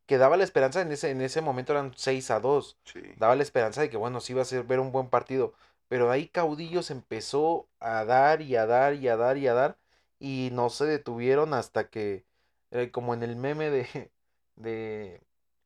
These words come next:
Speaker 1: de los Simpson, "Ya suéltalo, ya
Speaker 2: <laughs> Ya
Speaker 1: está muerto,
Speaker 2: suéltalo,
Speaker 1: ya".
Speaker 2: ya está muerto.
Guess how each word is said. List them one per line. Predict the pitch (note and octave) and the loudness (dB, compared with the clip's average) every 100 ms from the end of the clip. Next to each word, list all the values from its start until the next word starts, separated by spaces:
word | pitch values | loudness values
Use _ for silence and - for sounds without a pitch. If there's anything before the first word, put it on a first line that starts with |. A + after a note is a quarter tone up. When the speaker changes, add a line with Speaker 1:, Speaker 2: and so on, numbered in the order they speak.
| _ _ _ _ | _ _ _ _
Speaker 1:
de | C3 B2 | -8 -4
los | A#2 A2+ | -4 -4
Simpson, | C#3+ D#3 C#3 B2+ | -6 -8 -8 -4
"Ya | C3 C#3 | -2 0
suéltalo, | D#3 D3+ C#3 A#2+ | 0 0 -2 0
ya | B2 | -2
Speaker 2:
<laughs> | |
Ya | B2 | 0
Speaker 1:
está | C3 | 0
muerto, | C3+ C#3+ D3 C#3 | 2 2 2 4
Speaker 2:
suéltalo, | |
Speaker 1:
ya". | C3+ | 4
Speaker 2:
ya | C#3 | 2
está | - D3 C#3+ C#3 | 2 2 2 0
muerto. | - | -14